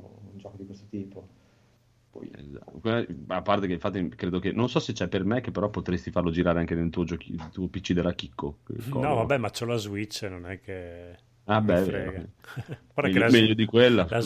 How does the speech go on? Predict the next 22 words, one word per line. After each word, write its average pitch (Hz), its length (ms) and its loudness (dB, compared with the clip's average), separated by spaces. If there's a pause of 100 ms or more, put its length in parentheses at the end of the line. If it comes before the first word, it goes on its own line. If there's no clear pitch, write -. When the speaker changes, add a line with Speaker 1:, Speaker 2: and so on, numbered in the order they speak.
Speaker 3:
Switch 151 180 2
è - 40 0
Speaker 2:
non - 80 -2
Speaker 3:
più 113 120 -4
Speaker 2:
so. - 40 -6
Speaker 3:
potente 107 520 -2
de-, 95 240 -6
<laughs> 165 420 -4
del 170 220 -6
Mac 120 320 -10
che - 100 -8
Speaker 2:
A 98 60 -4
Speaker 3:
ho. - 20 -8
Speaker 2:
parte 113 320 2
quello, 110 260 2
poi 90 180 -6
è - 60 -8
più, 101 140 -4
è 92 80 -6
più 92 140 -4
comoda 98 440 -2
sicuro. 85 440 -6